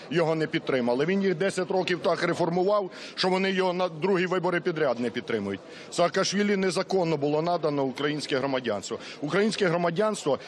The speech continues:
це, знаєте, як золото вищої проби. І не можна його гендлювати тим громадянством, продавати його наліво-направо, як грузинські мандарини на базарі, на Бесарабці.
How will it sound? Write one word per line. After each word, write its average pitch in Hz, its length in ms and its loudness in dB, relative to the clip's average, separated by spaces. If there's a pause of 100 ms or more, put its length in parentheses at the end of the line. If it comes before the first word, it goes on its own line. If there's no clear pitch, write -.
це, 160 120 0
знаєте, 185 280 2
як 156 400 -4
золото 185 460 0
вищої 170 380 0
проби. 104 320 0 (680)
І 180 180 4
не 196 120 0
можна 202 380 0
його 185 220 2
гендлювати 175 680 0
тим 175 200 0
громадянством, 170 600 0
продавати 170 560 0
його 165 160 2
наліво-направо, 170 920 2 (220)
як 175 180 2
грузинські 180 520 0
мандарини 170 540 0
на 165 100 2
базарі, 139 460 0
на 123 120 -2
Бесарабці. 120 680 -4